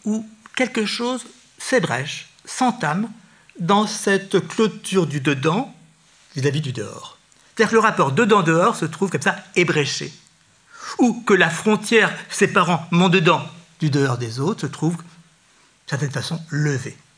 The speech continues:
C'est ça qu'opère l'intime. Il dit donc cette, euh, effraction du dehors dans le dedans. C'est là qu'il faut penser au mot,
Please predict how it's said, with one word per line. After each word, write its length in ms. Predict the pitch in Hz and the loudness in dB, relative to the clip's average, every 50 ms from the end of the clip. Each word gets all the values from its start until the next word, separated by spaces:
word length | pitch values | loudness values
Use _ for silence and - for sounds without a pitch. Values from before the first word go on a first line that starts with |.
| _ - - _ - - - - | _ -20 -20 _ -20 -20 -10 -6
C'est 80 | 170 | 0
ça 140 | 160 277 269 | 0 2 2
qu'opère 260 | - 180 - 180 151 | 2 2 2 2 2
l'intime. 460 | 143 139 131 127 - - 127 120 127 127 - - - - - _ | 2 2 0 -2 -6 -8 -6 -6 -6 -8 -8 -14 -18 -20 -4 _
Il 120 | 180 160 | 0 2
dit 100 | 175 208 | 2 4
donc 340 | 180 247 269 302 285 - - - - - - - | 4 4 4 4 2 0 -6 -10 -14 -18 -14 -12
cette, 520 | - - - 220 214 214 214 - - - | -6 -2 0 0 0 0 -4 -8 -2 2
euh, 180 | 190 180 175 170 160 165 - - - - - - - - - _ - - - _ - - _ - - - - - _ _ _ _ - | 2 4 4 2 0 -4 -12 -18 -20 -20 -20 -20 -20 -20 -20 _ -20 -20 -20 _ -20 -20 _ -20 -18 -18 -20 -20 _ _ _ _ 0
effraction 840 | 285 247 - - - 190 175 - - - - - 180 165 185 202 - - - - _ - | 0 0 2 2 0 0 0 -2 -4 -6 -4 -4 -2 -2 -4 -6 -8 -14 -20 -20 _ -4
du 100 | 220 208 | -2 0
dehors 560 | 165 147 139 135 131 131 143 156 - - - _ _ 170 | 0 0 0 -2 -2 -4 -4 -6 -8 -12 -16 _ _ -4
dans 140 | 135 156 | -2 -2
le 120 | 143 135 127 | -2 -2 -4
dedans. 340 | 113 117 110 - 104 - - _ _ _ _ _ _ _ _ _ - | -6 -8 -10 -12 -14 -16 -18 _ _ _ _ _ _ _ _ _ -8
C'est 140 | - - | -2 0
là 80 | 170 170 | 0 0
qu'il 120 | 165 147 | 0 -2
faut 80 | 131 127 | -4 -4
penser 300 | - 131 127 127 - 120 | -4 -4 -4 -4 -4 -6
au 60 | 120 | -4
mot, 340 | 127 151 220 269 202 - | -2 0 0 0 -2 -4